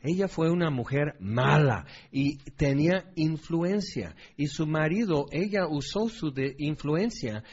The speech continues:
de tal manera que su marido quedó muy débil. Pero cuando ella murió, y murió horriblemente, cuando ella murió, en poco tiempo su marido, Acab, se arrepintió y volvió a Dios. Fíjate.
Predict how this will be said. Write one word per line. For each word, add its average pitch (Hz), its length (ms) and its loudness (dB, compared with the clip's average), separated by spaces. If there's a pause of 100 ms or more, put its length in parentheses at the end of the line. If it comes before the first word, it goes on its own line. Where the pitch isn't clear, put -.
(160)
de 139 120 0
tal 160 280 0
manera 170 400 0
que 165 180 -6
su - 160 -6
marido 165 420 0
quedó 165 280 2
muy 170 220 0
débil. 160 500 -4 (280)
Pero 143 240 2
cuando 131 400 -2
ella 180 240 0
murió, 147 460 2
y 101 60 0
murió 101 340 2
horriblemente, 117 960 -2 (220)
cuando 120 340 0
ella 196 240 2
murió, 156 560 0 (680)
en 131 220 0
poco 185 400 4
tiempo 160 560 -4 (260)
su - 320 -4
marido, 120 580 -2
Acab, 110 640 -4 (360)
se - 180 -8
arrepintió 110 1000 -4
y 104 120 -8
volvió 104 420 -2
a 110 80 -2
Dios. 127 400 -8
Fíjate. 147 480 -8